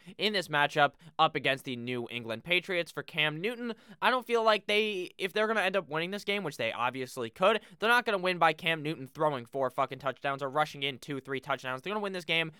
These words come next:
by running the ball seven million times. Now, obviously, Cam Newton could rush in two or three touchdowns, and I'll look like a complete and utter dumbass, but the Rams defense has looked pretty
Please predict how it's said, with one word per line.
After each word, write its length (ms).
by 140
running 420
the 100
ball 240
seven 240
million 200
times. 260
Now, 100
obviously, 320
Cam 240
Newton 240
could 180
rush 240
in 140
two 320
or 160
three 240
touchdowns, 520
and 40
I'll 120
look 180
like 160
a 60
complete 500
and 180
utter 220
dumbass, 420
but 120
the 40
Rams 300
defense 440
has 280
looked 260
pretty 360